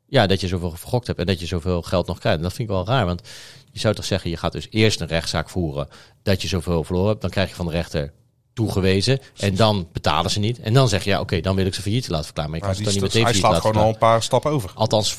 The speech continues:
Speaker 1: voor wat wij ervan kunnen zien. En daar, ik denk dat wij dus wel de nodige informatie missen. Dat hebben we ook wel een beetje geschreven in het artikel. En we hebben ook gezegd, de uitspraak van deze rechter hebben we gekregen van het trustkantoor
Speaker 2: Ja,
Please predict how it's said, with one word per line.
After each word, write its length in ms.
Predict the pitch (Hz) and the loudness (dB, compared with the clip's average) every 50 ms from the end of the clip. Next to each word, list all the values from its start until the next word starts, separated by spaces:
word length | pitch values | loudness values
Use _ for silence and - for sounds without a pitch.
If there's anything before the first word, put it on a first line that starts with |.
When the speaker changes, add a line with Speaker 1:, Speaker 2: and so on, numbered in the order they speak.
| - - _ | -10 -18 _
Speaker 1:
voor 180 | - - 131 113 | -8 -4 -2 0
wat 140 | 107 101 | 0 2
wij 160 | - 110 107 95 | 2 2 2 2
ervan 240 | 98 - - 98 | 0 -4 -6 -6
kunnen 220 | 87 - 101 92 90 | -4 -4 -4 -2 -2
zien. 160 | - 113 92 | -2 -2 -2
En 100 | 90 85 | 0 0
daar, 200 | 98 117 135 151 | 2 2 2 0
ik 120 | 131 - | -2 -4
denk 160 | - 120 127 117 | -4 -4 -4 -6
dat 100 | 110 - | -4 0
wij 160 | 117 113 110 | 0 0 0
dus 160 | - - - | 0 -4 -4
wel 260 | - 127 143 - - - - - 127 117 | -2 0 0 0 -4 -10 -12 -12 -10 -4
de 100 | 101 104 101 | -2 0 2
nodige 300 | 107 113 117 113 101 - | 2 2 2 2 0 -2
informatie 680 | 107 92 90 90 95 107 131 156 - - 101 90 82 - - | -4 -4 -2 0 0 0 0 0 -2 -2 -2 -4 -4 -6 -8
missen. 460 | 92 87 92 117 123 - - 90 92 131 | -4 2 4 4 6 4 4 2 0 0
Dat 80 | - - | 0 -2
hebben 180 | - 82 90 90 | -2 0 0 2
we 60 | 92 | 0
ook 100 | 95 - | 0 0
wel 100 | 95 92 | 0 0
een 60 | 90 | 2
beetje 220 | 92 95 90 - | 2 2 0 0
geschreven 340 | 98 - - 104 104 98 - | -4 -6 -2 0 0 0 0
in 60 | 90 | -2
het 100 | 80 76 | -4 -4
artikel. 480 | - - - - 123 - 90 87 98 131 180 214 156 127 - _ _ _ | -6 -6 -4 -4 -2 -2 -2 -2 -2 -2 -6 -8 -14 -20 -20 _ _ _
En 240 | _ - 95 95 95 | _ -4 -2 0 0
we 60 | 92 | 2
hebben 180 | 92 92 87 90 | 2 2 2 0
ook 100 | 95 - | -2 -4
gezegd, 360 | - 90 87 95 95 - - - - - - - | -2 0 0 0 0 -2 -6 -14 -16 -16 -12 -12
de 140 | - - - | -12 -4 2
uitspraak 1120 | 113 127 147 165 160 - - - - - - - - - - - 110 101 90 90 92 - | 4 6 6 6 4 2 0 -2 -2 -2 -4 -4 -6 -4 -2 0 0 2 2 2 0 0
van 140 | - 107 95 | -2 -2 0
deze 200 | 95 95 87 87 | 0 0 0 0
rechter 200 | 92 104 101 - | -2 -6 -4 -2
hebben 180 | 92 95 87 - | -4 -4 -4 -4
we 60 | - | -6
gekregen 380 | - - 127 131 135 120 113 | -2 2 2 4 4 4 2
van 200 | - - 117 107 | 0 0 0 0
het 180 | 110 107 - - - - - - - _ | 0 -2 -6 -8 -12 -18 -20 -20 -16 _
trustkantoor 840 | - - 151 170 160 - - 123 110 101 - 113 107 110 120 131 139 127 | -2 2 4 4 4 2 0 -2 -2 0 0 2 4 6 6 4 4 2
Speaker 2:
Ja, 160 | 117 110 110 | 0 -2 -2